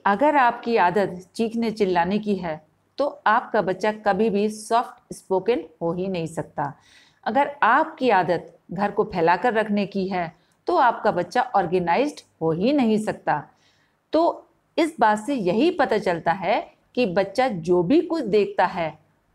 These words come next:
उसी से वो सीखता है। तो इसीलिए आपको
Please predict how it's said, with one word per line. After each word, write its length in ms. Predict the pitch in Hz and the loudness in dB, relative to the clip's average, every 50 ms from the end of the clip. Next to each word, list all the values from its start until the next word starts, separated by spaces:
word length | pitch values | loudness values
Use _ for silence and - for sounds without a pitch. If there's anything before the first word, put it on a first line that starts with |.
| _ - | _ -6
उसी 300 | 208 214 - 339 359 339 | -2 0 2 2 2 2
से 300 | - - 240 190 196 185 | 2 0 0 0 2 0
वो 280 | 156 175 233 330 440 440 | 2 2 2 2 0 -2
सीखता 600 | - - - - - 196 196 185 - - 185 165 | -8 -14 -12 -2 0 0 0 0 0 0 0 0
है। 260 | 151 160 147 139 143 - _ _ _ _ _ _ _ _ _ _ _ _ | 0 -2 -6 -10 -10 -14 _ _ _ _ _ _ _ _ _ _ _ _
तो 380 | - 208 208 208 202 - - - - | 0 2 2 2 0 -4 -4 -4 -4
इसीलिए 720 | 208 214 - 339 330 262 220 202 190 190 208 262 311 - _ _ _ _ - | -2 0 2 2 2 2 0 -2 0 -2 -2 -2 -4 -8 _ _ _ _ 0
आपको 460 | 175 202 247 302 - - - 254 240 | 2 2 2 2 0 -2 0 2 2